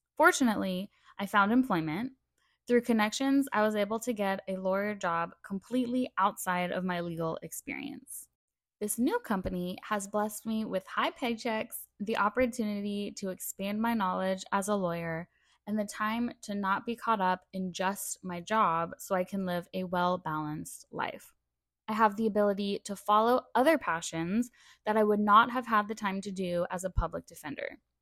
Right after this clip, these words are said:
whose schedule is very demanding, especially with high trial counts and clients. My dream job said no, and I couldn't be more thankful. Keep doing great things, Kenya.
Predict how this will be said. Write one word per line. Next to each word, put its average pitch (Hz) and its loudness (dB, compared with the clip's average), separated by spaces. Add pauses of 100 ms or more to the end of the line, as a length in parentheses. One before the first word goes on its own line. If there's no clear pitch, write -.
(300)
whose 202 -2
schedule 190 4
is 180 0
very 190 2
demanding, - -4 (460)
especially 214 2
with 185 0
high 185 2
trial 165 0
counts 165 -6
and 170 -10
clients. - -8 (800)
My 196 -4
dream 320 0
job 262 2
said 269 0
no, 156 -2 (280)
and 214 -2
I 185 0
couldn't 240 -2
be 202 -6
more 170 -4 (180)
thankful. - -8 (720)
Keep 262 -2
doing 226 -2
great 208 -2
things, 180 -10
Kenya. 175 -6